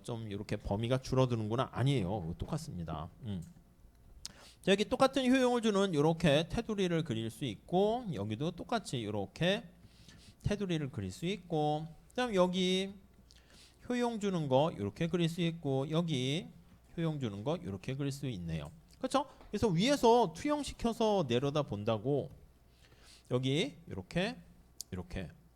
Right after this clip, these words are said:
여기 요렇게, 요렇게. 그래서 여기가 엑스 제드, 와이 제드. 음, 단지 여기는 엘케이.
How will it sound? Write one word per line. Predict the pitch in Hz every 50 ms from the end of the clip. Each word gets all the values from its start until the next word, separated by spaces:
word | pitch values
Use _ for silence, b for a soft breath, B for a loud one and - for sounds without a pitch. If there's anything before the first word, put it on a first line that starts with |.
| - - -
여기 | 127 120 120 123 131 160 233 262 - B B B B B -
요렇게, | - - 175 - - 170 170 202 - - - - -
요렇게. | - 82 82 - - - 87 85 B B B B B B B B
그래서 | - 170 202 196 185 180 180 156
여기가 | 131 131 143 143 143 156 175 233 277 - - - - -
엑스 | 98 92 - - 107
제드, | 107 123 139 175 240 269 262 - - - - -
와이 | - 92 90 90 90 85
제드. | - - 95 85 - - - - -
음, | 147 147 147 -
단지 | - 139 139 143 147 147 214 226 240 226 196 135
여기는 | 117 117 123 131 151 190 247 - B B B B B B -
엘케이. | - 95 101 107 107 - - - 127 90 -